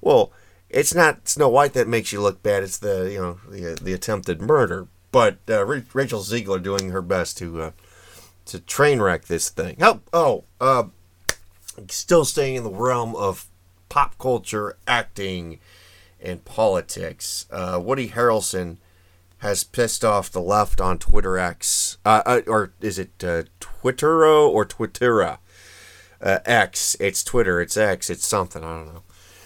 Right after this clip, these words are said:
Um, but, uh, you know, he's, he's kind of a left-of-center libertarian dude. He's, he's not gonna vote for Trump, but I don't think he's on Team Biden either here.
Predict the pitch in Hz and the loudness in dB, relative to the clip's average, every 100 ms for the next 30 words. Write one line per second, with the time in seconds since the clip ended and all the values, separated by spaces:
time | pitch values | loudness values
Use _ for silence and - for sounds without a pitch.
0 | - _ _ 120 113 110 107 - - _ | -20 _ _ 2 6 6 2 -2 -18 _
1 | 120 120 - 120 113 110 92 _ _ _ | 2 6 4 4 0 0 -4 _ _ _
2 | _ _ _ _ - 131 127 180 233 - | _ _ _ _ -4 0 0 0 -4 -6
3 | 151 139 220 240 165 123 135 147 117 - | -6 -2 2 2 2 4 2 2 0 2
4 | - 139 127 117 101 101 98 92 - 98 | 2 2 2 2 0 -2 -2 -4 -2 -2
5 | 87 80 76 80 82 123 131 123 131 139 | -2 -6 -8 -10 -10 -12 -12 -14 -8 -4
6 | 165 131 110 92 90 - - - 87 82 | -4 -2 -2 0 -2 -4 -14 -8 -6 -6
7 | - 113 151 262 285 - 220 220 - 190 | -4 0 0 -2 -8 -6 -6 -6 -10 -8
8 | 180 160 139 113 - - 143 120 95 113 | 0 0 0 -4 -10 -10 -6 -6 0 2
9 | 117 104 92 85 87 110 85 71 - - | 2 0 -4 -4 -2 -2 -4 -6 -12 -12
10 | 92 78 - | -12 -10 -14